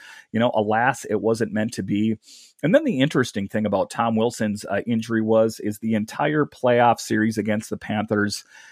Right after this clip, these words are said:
they never said that, you know, in fact, Tom Wilson is out. He is out for the rest of the season. He is out for the rest of the series. They never did.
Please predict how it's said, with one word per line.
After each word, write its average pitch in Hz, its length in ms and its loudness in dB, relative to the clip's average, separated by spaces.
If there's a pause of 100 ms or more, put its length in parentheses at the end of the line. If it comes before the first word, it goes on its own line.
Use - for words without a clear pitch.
(160)
they 117 80 4
never 151 240 6
said 123 280 6
that, 110 180 4
you 107 80 2
know, 98 180 -2
in 139 160 0
fact, 113 420 -2 (100)
Tom 123 280 4
Wilson 113 320 2
is 104 140 -2
out. 92 240 -2 (160)
He 147 260 0
is 120 240 0
out 113 220 2
for - 100 -4
the 95 100 -4
rest 110 280 0
of 131 80 -2
the 139 60 0
season. 107 440 -2
He 113 160 0
is 113 140 2
out - 200 4
for 113 140 -2
the 101 100 0
rest 113 280 2
of 107 60 -8
the 107 60 0
series. 107 440 -2
They 107 120 -2
never 120 240 2
did. 107 300 2